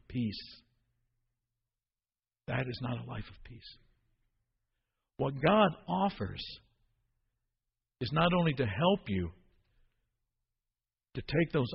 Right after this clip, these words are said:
idols out of your heart, but to put a peace that passes understanding in its place.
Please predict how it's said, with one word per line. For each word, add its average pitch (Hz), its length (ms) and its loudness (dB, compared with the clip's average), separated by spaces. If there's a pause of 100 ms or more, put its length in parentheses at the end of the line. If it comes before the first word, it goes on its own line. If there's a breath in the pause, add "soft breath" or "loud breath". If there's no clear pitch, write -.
(100)
idols 143 340 0
out 131 160 -2
of 120 100 -2
your 107 140 -2
heart, 98 400 -10 (1300)
but 113 120 -6
to - 60 -6
put - 200 -2
a 117 40 -4 (100)
peace 175 340 0
that - 140 -14
passes 135 420 -4
understanding 117 640 -4 (840)
in 98 120 -2
its - 180 -6
place. - 420 -14